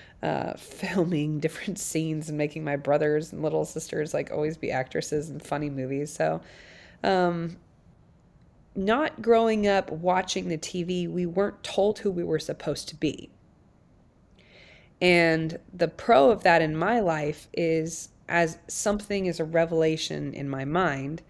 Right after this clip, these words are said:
"Well, this is how, this is a better way to do things." Everybody else says, "Oh, that's just not how it's done." And I'm like, "Well, why?" It doesn't occur to me to just do stuff because it's been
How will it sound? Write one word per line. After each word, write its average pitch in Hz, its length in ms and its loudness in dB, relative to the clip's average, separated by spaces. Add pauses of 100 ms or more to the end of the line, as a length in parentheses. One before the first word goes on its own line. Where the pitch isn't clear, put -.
(440)
"Well, 156 200 4
this - 260 -2
is 170 140 -2
how, 143 480 0 (320)
this 196 160 0
is 151 100 -2
a 151 60 0
better 139 260 0
way 135 120 0
to 123 60 -8
do 160 160 0
things." - 520 -10 (840)
Everybody 175 320 6
else 185 220 6
says, 156 400 2
"Oh, 175 180 6
that's 147 220 -2
just 147 160 -6
not 135 160 -4
how 139 160 -4
it's 127 180 -12
done." 156 460 -4
And 151 160 -8
I'm 143 100 -8
like, 147 300 -12
"Well, 127 140 -8
why?" 139 280 -6 (1000)
It 180 100 2
doesn't 220 240 6
occur 254 380 6
to 240 80 4
me 185 160 2
to 165 100 -4
just 165 300 -2 (160)
do 190 200 2
stuff 165 440 0
because 175 340 -2
it's 156 140 -12
been 139 280 -4